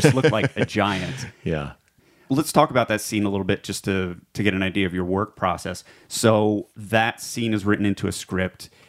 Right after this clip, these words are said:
Speaker 1: You are directing that episode and you're going through it. What's the discussion that you have to arrive at how to shoot that scene, for example?
Speaker 2: As the director, it, it's much different.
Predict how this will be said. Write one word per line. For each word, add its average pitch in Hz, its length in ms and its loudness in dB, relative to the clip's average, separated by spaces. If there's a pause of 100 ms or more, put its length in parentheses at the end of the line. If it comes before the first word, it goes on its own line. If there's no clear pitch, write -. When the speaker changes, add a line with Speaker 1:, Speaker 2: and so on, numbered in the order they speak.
(260)
Speaker 1:
You 107 680 2 (260)
are 107 100 2
directing 101 440 2
that 95 160 0
episode 95 680 -4 (300)
and 90 380 -2
you're 101 120 2
going 95 240 4
through 101 220 -2
it. 95 100 -2 (420)
What's 131 240 4
the 135 80 -6
discussion 110 440 -2
that 104 80 0
you 101 100 0
have 95 340 0
to 95 180 -4
arrive 95 560 2
at 85 340 -2 (280)
how 98 200 0
to 92 60 -2
shoot - 360 -8 (140)
that 82 240 -6
scene, - 360 -10
for - 140 -12
example? - 460 -18 (260)
Speaker 2:
As 117 200 4
the 127 100 4
director, 101 520 0
it, 78 140 -2
it's - 200 -6
much 87 260 -2
different. - 420 -8